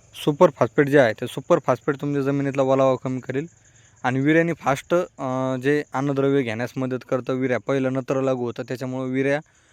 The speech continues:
अत्यंत गरजेचं आहे. पाऊस जरी झाला असेल, तरी तुम्ही विऱ्या अत्यंत टाकणं खूप गरजेचं आहे. विऱ्यासोबत सिंगल सुपर फॉस्फेट टाकणं गरजेचं आहे, जेणेकरून तुमच्या झाडावरती आंब्यामाल जरी असला, तरी आंब्यामालाला, अ,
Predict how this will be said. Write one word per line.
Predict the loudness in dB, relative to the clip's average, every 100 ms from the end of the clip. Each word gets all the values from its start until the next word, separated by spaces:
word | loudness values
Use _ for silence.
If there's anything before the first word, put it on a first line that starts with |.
| _ -4
अत्यंत | -4 -2 -8 -4
गरजेचं | 2 2 2 -2 -2
आहे. | -4 -6 _ _ 2
पाऊस | 2 4
जरी | 2
झाला | 2 2 0
असेल, | -2 -6 -8 -8
तरी | -6
तुम्ही | -4 -6 -4
विऱ्या | -2 -2 -4 _
अत्यंत | -12 -8 -6 -8 -6 -10 -12 -8
टाकणं | -6 -6 -10 -6
खूप | -6
गरजेचं | -2 -2 -2 -4
आहे. | -4
विऱ्यासोबत | -4 -4 -4 -6 -8 -12
सिंगल | -10 -8 -8
सुपर | -10 -10 -8
फॉस्फेट | -8 -8 -8 -10 _ _ _
टाकणं | -4 -2 -6 -2
गरजेचं | -2 -2 -4 -4
आहे, | -8 _ _ _ _ _ _ -6
जेणेकरून | 0 0 0 -4 -4 -4
तुमच्या | -8 -4 -2
झाडावरती | 0 0 0 -2 -4 -4
आंब्यामाल | -2 -2 -2 -2
जरी | 2 4
असला, | 4 2 -2 -4 -8 _ _ _ -2
तरी | 0 0 -4 -8
आंब्यामालाला, | -10 -8 -6 -4 -4 -4 -4 -4 -8 _ _ -14
अ, | -10 -10 -10